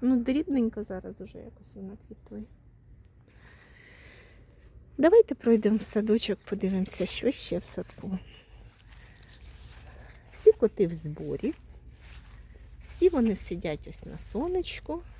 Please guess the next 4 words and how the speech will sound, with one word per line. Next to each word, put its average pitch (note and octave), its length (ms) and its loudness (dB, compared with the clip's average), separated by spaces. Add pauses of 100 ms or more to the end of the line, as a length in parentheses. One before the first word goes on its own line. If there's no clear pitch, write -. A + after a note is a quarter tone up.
(540)
Поприходили F#3+ 800 -2
додому F3 680 -6 (680)
з A#3+ 140 -4
мишоловлі. C#4+ 880 0